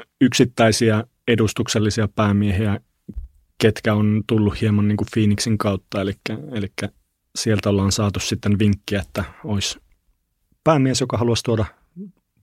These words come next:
brändinsä Suomen markkinoille ja ollaan sitä kautta sitten päästy keskustelujen alkuun, mutta näitä on yksi-, yksittäisiä ja pääasiassa kuitenkin sitten meihinkin suoraan kontaktoidaan, kontaktoidaan sitten Suomeen.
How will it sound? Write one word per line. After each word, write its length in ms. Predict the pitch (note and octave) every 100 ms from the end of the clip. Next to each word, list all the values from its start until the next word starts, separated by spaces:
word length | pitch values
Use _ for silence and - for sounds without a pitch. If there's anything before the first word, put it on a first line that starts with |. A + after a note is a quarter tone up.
| -
brändinsä 520 | B2 A#2 G#2 G2+ G#2 - -
Suomen 320 | - G#2 G2
markkinoille 680 | G2+ G2+ - G2 F#2 F#2 F#2+
ja 100 | F2 _ - - - - _ -
ollaan 220 | G#2 G2+
sitä 200 | G2+ G2+
kautta 280 | G#2 G2+ -
sitten 180 | - G#2
päästy 300 | G#2+ G2 - -
keskustelujen 680 | G#2 - G#2 G#2 G2 G2
alkuun, 440 | G#2 G2+ - F#2+ F#2+ -
mutta 420 | F#2+ F#2+ - G2 G#2 F#3 _ _ _ - - - _ -
näitä 220 | E2+ A#2
on 120 | C3
yksi-, 280 | G3 C3 - E3+
yksittäisiä 760 | D3 - - A2+ G#2 - G2
ja 120 | G2+
pääasiassa 580 | - F#2+ G2 C3+ - A#2+ -
kuitenkin 380 | A#2+ G#2+ G2+ F#2+
sitten 240 | - G#2
meihinkin 520 | G2+ F#2+ F#2+ G2+ F#2+ -
suoraan 480 | - A2 G2+ G2+ G2
kontaktoidaan, 840 | G2+ F#2+ G2+ - G#2+ G2+ G2+ G2+ - _ _ _ _ _ _ _
kontaktoidaan 600 | - C3 C3 - A#2+ A2
sitten 180 | G2+ -
Suomeen. 500 | - A#2+ G#2+ G#2+ A2+